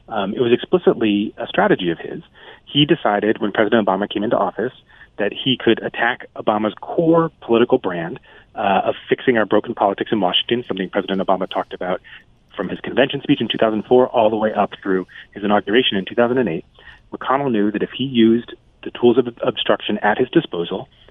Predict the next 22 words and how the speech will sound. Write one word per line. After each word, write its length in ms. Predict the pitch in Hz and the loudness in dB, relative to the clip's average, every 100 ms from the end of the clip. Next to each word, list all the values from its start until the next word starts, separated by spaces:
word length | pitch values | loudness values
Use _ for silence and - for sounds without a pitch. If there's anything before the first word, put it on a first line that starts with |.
| _ | _
even 260 | 139 151 147 | 0 2 4
though 120 | 123 | 4
at 80 | 123 | 2
the 80 | |
time 240 | 117 135 131 | 0 0 0
he 80 | 107 | 0
represented 480 | 104 104 95 95 | 0 2 0 0
a 60 | 92 | -2
minority 400 | 92 98 104 120 | 0 2 4 4
of 60 | 117 | 2
senators 420 | 107 104 101 104 - | 0 0 0 -2 -6
representing 380 | 110 - 101 95 | -8 -4 -2 -2
just 160 | 92 - | -6 -6
thirty-five 480 | 123 131 139 127 117 | -2 0 2 0 0
percent 340 | 110 - 117 - | -4 -4 -4 -4
of 100 | 120 | -8
the 60 | |
American 320 | - 98 - 104 | -4 -4 -4 -4
population, 560 | 120 123 90 - 85 _ - - - - | -2 2 0 -2 -8 _ -20 -20 -16 -10
that 120 | 107 - | -8 -2
he 140 | 139 | -2
could 400 | 135 - 107 104 | -2 0 0 0